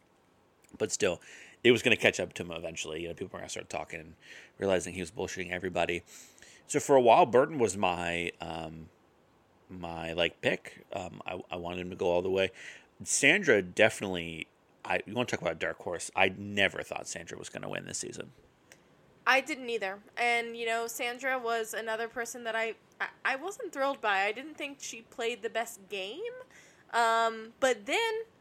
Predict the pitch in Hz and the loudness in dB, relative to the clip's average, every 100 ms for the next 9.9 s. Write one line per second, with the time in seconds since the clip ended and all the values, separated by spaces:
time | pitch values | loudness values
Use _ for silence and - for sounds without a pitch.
0 | _ _ _ _ _ - - 254 262 277 | _ _ _ _ _ 4 6 4 2 0
1 | - 247 - 262 - 359 311 233 202 240 | -2 0 2 2 4 2 2 0 -6 -4
2 | 254 - 330 220 208 214 233 254 302 311 | -4 -2 -2 0 -2 -2 -4 -2 0 0
3 | 302 220 208 214 202 226 240 233 240 277 | 0 -2 -4 -4 -4 -6 -10 -10 -10 -8
4 | 320 330 - - - - _ _ 277 285 | -8 -10 -14 -20 -20 -20 _ _ -4 -2
5 | 277 294 190 269 359 - - 311 294 285 | -2 -2 -2 -2 -2 -6 -6 -4 -4 -6
6 | 277 277 247 - 214 247 233 233 226 226 | -6 -8 -12 -16 -14 -10 -10 -8 -10 -10
7 | 220 - 220 214 214 220 226 302 220 214 | -8 -2 0 0 -2 -4 -6 -4 -4 -2
8 | 208 - 220 220 220 226 202 202 202 - | -4 -6 -2 0 0 0 2 2 -2 -8
9 | 220 - 233 208 311 311 202 202 | -10 -8 -6 -2 0 -2 -4 -8